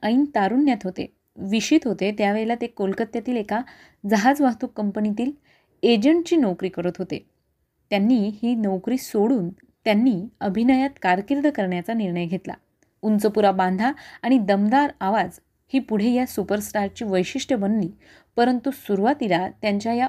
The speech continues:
उंचपुऱ्या बांध्यामुळे आणि त्यांच्या आवाजामुळेच त्यांना या चित्रपटसृष्टीने नाकारलं होतं. पण नंतर याच गोष्टी त्यांना सुपरस्टार होण्यासाठी कारणीभूत ठरल्या. अमिताभ बच्चन यांनी कॉर्पोरेशन लिमिटेड या संस्थेद्वारे आणि स्वतंत्रपणेही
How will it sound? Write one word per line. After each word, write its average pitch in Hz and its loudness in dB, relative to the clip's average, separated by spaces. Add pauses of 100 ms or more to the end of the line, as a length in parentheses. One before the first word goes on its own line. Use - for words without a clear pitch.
उंचपुऱ्या 247 -2
बांध्यामुळे 202 0 (360)
आणि 220 -2 (180)
त्यांच्या 208 -2
आवाजामुळेच 226 0 (140)
त्यांना 220 2
या 262 -2
चित्रपटसृष्टीने 214 -4 (380)
नाकारलं 202 2
होतं. 180 -6 (380)
पण 202 -2 (140)
नंतर 214 0 (480)
याच 262 2
गोष्टी 202 -4 (540)
त्यांना 196 2
सुपरस्टार 247 -2
होण्यासाठी 208 -2 (100)
कारणीभूत 202 2 (100)
ठरल्या. 175 -6 (480)
अमिताभ 233 4
बच्चन 208 -2
यांनी 196 -2
कॉर्पोरेशन 269 0
लिमिटेड 202 0
या 196 -2
संस्थेद्वारे 214 -2
आणि 208 -4
स्वतंत्रपणेही 220 -2